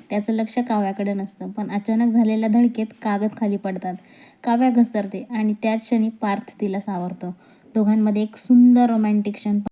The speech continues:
पाहायला मिळतो. काही वेळासाठी पार्थ आपला राग विसरतो आणि काव्याच्या डोळ्यात हरवतो. हा सीन पाहून मानिनी आणि पिहू खुश होतात, पण तेवढ्यात रम्याचं तिथे येणं सगळा माहोल बदलून टाकतं. काव्या पार्थची जवळीक पाहून रम्या अस्वस्थ होते.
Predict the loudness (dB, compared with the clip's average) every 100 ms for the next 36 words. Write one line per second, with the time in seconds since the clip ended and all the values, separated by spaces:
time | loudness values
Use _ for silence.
0 | _ _ _ _ 0 2 2 0 -2 -4
1 | -6 -12 -12 -8 -4 -2 0 -2 0 -2
2 | -2 -2 -2 -4 -6 -10 -4 -2 0 -2
3 | -2 -4 -6 -10 -10 -12 -6 -4 -4 -4
4 | -4 -4 -2 -2 -2 -4 -8 -6 -8 -10
5 | -12 -6 -2 4 4 6 4 6 4 4
6 | 2 2 0 0 0 2 0 2 2 2
7 | 0 -4 -10 -8 -4 0 2 0 0 -2
8 | 0 2 2 0 -2 0 0 0 -2 -2
9 | 0 2 2 2 0 -2 -4 -4 -6 -6
10 | -10 -12 -14 -14 -16 -14 -14 -4 2 2
11 | 2 0 -4 -2 0 0 2 0 0 0
12 | 2 2 0 -4 -10 -16 -18 -16 -2 2
13 | 4 4 2 0 -2 -2 -2 -2 -2 -8